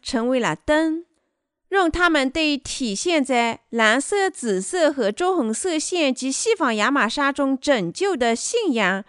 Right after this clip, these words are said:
向全世界的百姓传播福音。我相信，在他们照亮全世界的同时，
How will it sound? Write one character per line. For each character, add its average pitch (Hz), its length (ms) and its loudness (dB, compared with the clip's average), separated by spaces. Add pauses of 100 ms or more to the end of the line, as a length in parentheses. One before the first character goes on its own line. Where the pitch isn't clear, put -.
(360)
向 339 380 0
全 220 380 0
世 370 220 -4
界 311 180 0
的 233 100 0
百 190 240 0
姓 254 300 -4
传 214 340 -4
播 277 200 -2
福 202 240 -4
音。 285 400 -2 (1200)
我 254 240 6
相 320 320 2
信， 320 400 0
在 254 200 2
他 302 200 0
们 233 180 0
照 359 240 4
亮 285 300 2
全 208 360 0
世 320 220 -2
界 302 160 2
的 208 140 0
同 214 280 -4
时， 175 460 -4